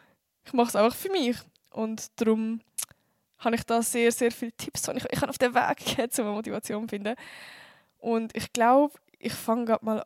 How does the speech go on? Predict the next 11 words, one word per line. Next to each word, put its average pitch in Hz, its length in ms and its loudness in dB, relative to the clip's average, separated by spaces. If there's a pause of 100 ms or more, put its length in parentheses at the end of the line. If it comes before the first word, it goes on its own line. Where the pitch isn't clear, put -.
an. 202 420 2 (200)
Und 214 140 -6
zwar 214 400 4
für - 160 -8
mich 269 320 0 (200)
der 202 240 -2 (180)
eigentlich 233 380 2
fast - 320 -4 (160)
essentiellste 220 640 -4
Punkt 220 640 -10
ist, - 360 -4